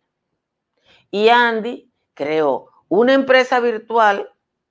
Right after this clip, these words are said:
que compitió con Odebrecht y perdió.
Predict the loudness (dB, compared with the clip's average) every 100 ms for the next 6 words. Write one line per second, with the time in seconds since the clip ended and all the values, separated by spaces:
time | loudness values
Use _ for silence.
0 | _ _ _ _ -4 -2 0 -2 -4 0
1 | 0 2 0 0 -4 -2 0 0 -2 -2
2 | -2 2 4 2 0 -4 -4